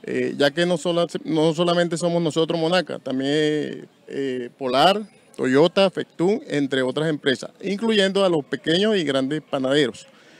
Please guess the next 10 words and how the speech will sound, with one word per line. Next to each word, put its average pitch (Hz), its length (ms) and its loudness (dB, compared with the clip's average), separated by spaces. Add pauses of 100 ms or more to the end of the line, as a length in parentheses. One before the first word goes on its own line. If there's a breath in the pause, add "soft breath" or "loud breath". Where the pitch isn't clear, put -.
(400 soft breath)
Eh, 160 440 2
actualmente 202 600 0
hoy 226 80 6
en 226 120 4
día 220 140 4
vemos 220 200 2
con 202 120 0
mucha 190 200 0
preocupación 196 640 0 (480 soft breath)
que 160 480 4